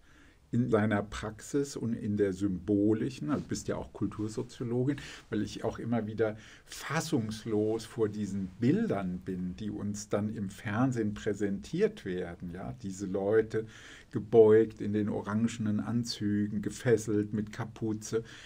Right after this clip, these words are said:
wo man denkt, das ist so sehr sensorische Depravation, so sehr in der Nähe von Folter, also die normale alltägliche Körperhaltung,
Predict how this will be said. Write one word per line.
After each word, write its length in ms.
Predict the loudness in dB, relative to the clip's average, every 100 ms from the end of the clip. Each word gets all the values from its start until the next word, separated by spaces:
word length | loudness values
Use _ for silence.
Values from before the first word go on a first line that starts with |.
| -18 -6
wo 80 | -4
man 260 | -2 2
denkt, 300 | 4 4 2
das 200 | 0 0
ist 200 | -4 -4
so 280 | 2 6 8
sehr 220 | 8 6
sensorische 800 | 6 0 0 4 6 6 2 -4
Depravation, 1300 | -4 -6 -8 -14 -12 -10 -12 -6 0 2 2 0 0
so 220 | 0 -2
sehr 400 | 0 2 2 0 -2
in 160 | -2 4
der 200 | 4 6
Nähe 480 | 6 10 12 10 8
von 260 | 0 -2
Folter, 640 | -2 0 4 6 4 0 -4
also 200 | -4 -6
die 160 | -2
normale 760 | 2 2 2 2 2 4 4 4 0 -20 -8
alltägliche 680 | -6 4 6 6 6 0 -2
Körperhaltung, 1040 | -2 0 0 0 0 0 -4 -4 -4 -8